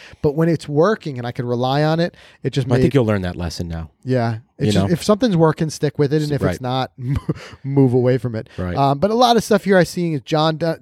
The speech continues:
Speaker 1: Dunnigan, he says, "Forced carry, any kind, nerves." Forced carries are always difficult. Um, but yeah, waterline drives, a lot of you guys are saying, anything like that,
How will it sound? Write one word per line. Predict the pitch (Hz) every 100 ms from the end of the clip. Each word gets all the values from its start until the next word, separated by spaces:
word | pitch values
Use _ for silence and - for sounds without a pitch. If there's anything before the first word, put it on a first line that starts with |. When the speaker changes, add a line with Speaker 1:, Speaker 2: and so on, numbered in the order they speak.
| 139
Speaker 1:
Dunnigan, | 170 175 165 165
he | 151
says, | 151 131
"Forced | 110 160 165 156
carry, | - 160 151 151 156
any | 147 170
kind, | 151 143 143 143 127 -
nerves." | 127 117 131 135 135 123 - - -
Forced | _ 160 190 -
carries | - 165 156 147
are | 139 -
always | 131 139 135 131
difficult. | 113 123 - 120 127 113 107 _ - _ -
Um, | 127 127 117 101 95 _ _ _ _ _ _ _ -
but | 135 139 131 -
yeah, | 160 123
waterline | 104 123 170 175 165 156 156
drives, | 143 151 147 139
a |
lot | 151 151
of | 143
you |
guys | 143 143
are | 143
saying, | - 139 139 127 - - _
anything | - 202 220 190
like | 151 143
that, | 131 113 107